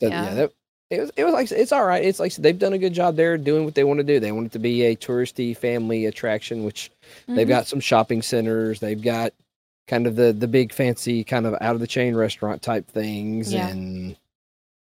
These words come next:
Speaker 1: it was, like I said, it was good. Just windy. Like I said, we, we, we got on the beach a little bit. Oliver and I did some crab hunting one night,
Speaker 2: <laughs>
Speaker 1: um, which we didn't really catch much, but you know, that's, that's one of his things to do. But,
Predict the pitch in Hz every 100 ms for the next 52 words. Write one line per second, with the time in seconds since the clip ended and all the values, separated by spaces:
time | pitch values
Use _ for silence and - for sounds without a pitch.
0 | _ - 247 269 190 208 190 214 196 202
1 | 185 175 101 110 147 131 120 113 - 95
2 | 92 120 117 123 - 135 131 147 139 113
3 | 139 - 117 120 117 123 - _ 101 110
4 | 110 113 117 110 110 - 120 113 117 117
5 | 110 110 113 113 110 113 - _ _ _
6 | _ 107 104 107 110 104 101 101 101 -
7 | 110 - 123 117 110 101 143 139 123 -
8 | 180 156 104 110 113 123 120 117 101 101
9 | 117 113 - 113 - 117 107 120 - 98
10 | 98 98 98 98 95 98